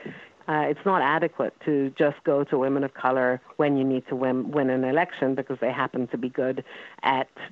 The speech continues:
you know, doing that organizing work and turning folks out, right? That is a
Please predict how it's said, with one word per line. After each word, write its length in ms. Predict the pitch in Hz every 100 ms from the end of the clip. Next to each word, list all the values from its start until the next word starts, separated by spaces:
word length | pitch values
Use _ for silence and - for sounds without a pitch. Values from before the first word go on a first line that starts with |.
| -
you 140 | 151
know, 160 | 143 123
doing 320 | 127 147 135
that 180 | 135 127
organizing 580 | - 131 131 123 127 127
work 180 | 127 123 123
and 100 | 120
turning 340 | 131 120 117
folks 300 | - 85 - 92
out, 240 | 76 -
right? 280 | 127 139 135
That 200 | 147 143
is 140 | 143 135
a 240 | 127